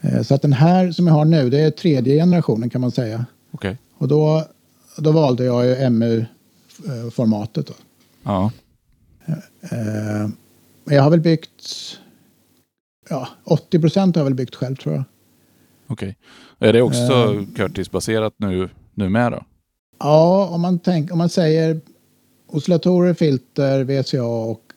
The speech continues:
Speaker 1: envelopper, det är Curtis.
Speaker 2: Mm.
Speaker 1: Men sen är resten annat.
Speaker 2: Ja, lite gott och blandat.
Speaker 1: Men sen upptäckte inte jag synthesizers dot com förrän ganska sent i den där processen. Så att hade, hade jag börjat från scratch idag så hade jag inte byggt någonting själv.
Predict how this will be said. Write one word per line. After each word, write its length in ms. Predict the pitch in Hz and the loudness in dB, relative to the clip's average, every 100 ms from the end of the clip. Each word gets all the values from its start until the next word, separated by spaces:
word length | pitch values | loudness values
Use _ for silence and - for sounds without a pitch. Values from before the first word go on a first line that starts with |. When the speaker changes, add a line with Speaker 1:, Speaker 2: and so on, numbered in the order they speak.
| _ _ | _ _
Speaker 1:
envelopper, 580 | 123 123 123 - _ 139 | -4 -2 -2 -6 _ -6
det 240 | 139 147 - _ | 0 -2 -2 _
är 380 | 143 123 123 135 | -10 -8 -8 -10
Curtis. 640 | - 120 113 - 127 - - _ | -8 -6 -6 -12 -14 -16 -20 _
Speaker 2:
Mm. 220 | 98 95 104 _ _ | -4 -4 -6 _ _
Speaker 1:
Men 160 | 139 127 | -2 2
sen 220 | 160 151 | 4 4
är 100 | 139 | 2
resten 400 | 127 120 - 135 | 0 -4 -4 -2
annat. 440 | 127 117 123 - - - _ _ _ _ _ | 0 0 -2 -6 -18 -20 _ _ _ _ _
Speaker 2:
Ja, 260 | - 92 95 - _ 104 | -4 -4 -4 -10 _ -4
lite 220 | 98 92 | -4 0
gott 180 | 95 - | -2 0
och 60 | |
blandat. 360 | 92 87 85 - _ _ _ | 0 0 -2 -8 _ _ _
Speaker 1:
Men 160 | 156 139 | 2 4
sen 240 | 160 151 | 4 4
upptäckte 360 | 180 - 151 170 | 2 0 0 0
inte 160 | 156 | 0
jag 200 | 156 131 | 0 0
synthesizers 560 | - 135 131 131 120 135 | -2 -4 -2 -4 -4 -4
dot 220 | 123 120 | -4 -6
com 320 | - 151 147 | -2 0 0
förrän 520 | - 135 127 127 127 123 _ _ _ | -2 -2 0 0 -2 -6 _ _ _
ganska 340 | 143 131 - 127 | -4 -4 -2 -4
sent 420 | - 170 160 165 | 0 2 2 2
i 20 | |
den 100 | 151 | 0
där 100 | 117 | 0
processen. 440 | - - 110 - | -2 -4 -4 -4
Så 80 | 113 | -4
att 160 | 123 - | -4 -6
hade, 360 | - 135 135 139 - _ _ _ | -6 -2 0 0 -4 _ _ _
hade 180 | 139 156 | 0 2
jag 100 | 151 | 4
börjat 200 | 156 - | 2 0
från 120 | 160 | -4
scratch 400 | - 180 160 - | -2 -2 -2 -4
idag 460 | 117 160 139 123 | -2 0 0 0
så 60 | 120 | -2
hade 120 | 131 | 0
jag 80 | 127 | 0
inte 120 | 123 | 0
byggt 240 | 117 113 - | -2 -4 -4
någonting 360 | 107 107 120 | -4 -2 -4
själv. 300 | 120 - 123 | -4 -8 -10